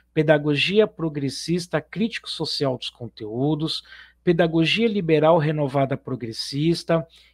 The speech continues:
e a pedagogia liberal tecnicista. Maravilha.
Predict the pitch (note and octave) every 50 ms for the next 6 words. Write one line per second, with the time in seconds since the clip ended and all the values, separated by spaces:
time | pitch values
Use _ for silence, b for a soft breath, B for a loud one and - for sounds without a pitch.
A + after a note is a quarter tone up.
0 | b - D#3 F3 F3+ F3 - F#3 E3 D#3+ E3 D#3 D3+ D#3+ D3 C3 B2+ C#3+ D#3 D3+
1 | D3 D3 C3+ D3 C#3 C3 C3+ C3+ B2+ - - C#3 - - C3+ C#3+ C#3+ C#3 - -
2 | - - - - _ _ _ _ _ C#3+ C3 C3 C#3 D3 C#3+ C3 - - - _